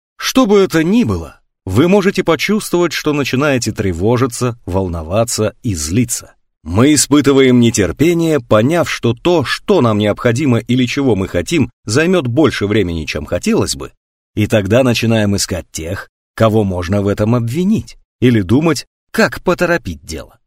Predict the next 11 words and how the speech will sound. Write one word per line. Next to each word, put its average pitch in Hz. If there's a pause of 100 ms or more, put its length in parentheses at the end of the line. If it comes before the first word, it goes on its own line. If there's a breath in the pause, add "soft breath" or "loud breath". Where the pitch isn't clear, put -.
(320)
Демонстрация 147
раздражения, 127
помогающая 120
снять 180
причины 107
этого 90
раздражения 92
и 180
добиться 123
выполнения 90
дела, 143